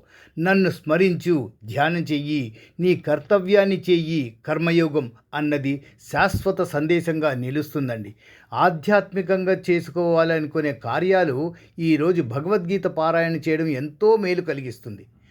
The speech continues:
శ్రద్ధతో శ్రీకృష్ణుని ధ్యానం చేయడం ఇంకో విషయం అండి.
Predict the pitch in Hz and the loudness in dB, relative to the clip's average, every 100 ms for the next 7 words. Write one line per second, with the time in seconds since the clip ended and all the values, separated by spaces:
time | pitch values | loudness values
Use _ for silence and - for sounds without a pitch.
0 | - - - - 175 175 160 214 214 214 | -20 -20 -8 2 2 4 2 2 4 2
1 | 208 143 185 202 202 175 185 175 131 110 | 0 -2 -2 0 -4 -4 -4 -4 -4 -8
2 | 127 143 196 196 185 165 160 160 - - | -4 -2 0 2 2 4 2 -2 -8 -12
3 | 127 156 143 135 - 143 135 139 123 104 | -4 -2 -2 -4 -12 -10 -6 -6 -6 -10
4 | - | -14